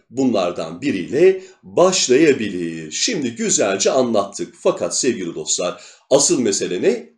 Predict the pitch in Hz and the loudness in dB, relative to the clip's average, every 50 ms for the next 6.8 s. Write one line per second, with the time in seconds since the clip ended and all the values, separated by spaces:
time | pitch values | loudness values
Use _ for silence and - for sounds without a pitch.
0 | - 113 110 101 90 87 87 107 139 170 165 123 113 107 117 113 101 98 98 95 | 0 2 2 2 2 0 -2 -2 -2 0 -2 -2 -2 -4 -4 -4 -4 -4 -6 -4
1 | 92 82 76 71 67 - _ _ _ - 117 135 139 143 156 165 160 - - - | -6 -6 -6 -6 -12 -16 _ _ _ -2 2 2 2 2 2 0 0 -2 -2 -4
2 | - 160 220 233 - - _ _ _ _ _ _ _ _ _ - - - 190 170 | -4 -4 -4 -6 -8 -16 _ _ _ _ _ _ _ _ _ -2 2 6 8 8
3 | 143 - - 90 80 - - - 127 151 - - 104 95 87 85 85 85 117 127 | 8 6 2 0 -2 -2 -2 -2 -2 -4 -4 -4 -2 -2 -2 -4 -6 -6 -4 -4
4 | 113 95 95 82 80 78 80 - - - 170 190 190 - - _ _ _ - - | -4 -4 -6 -8 -8 -8 -6 -4 -2 0 0 0 0 -2 -12 _ _ _ 0 4
5 | 151 151 143 131 - - - 101 95 - - 101 98 107 139 160 170 170 - - | 4 4 6 4 2 2 0 -4 -4 -4 -4 -4 -2 0 0 0 0 -2 -6 -12
6 | _ _ _ 117 127 165 180 208 190 - - 127 101 82 76 69 | _ _ _ -4 -2 -2 2 2 0 0 0 -4 -4 -4 -6 -10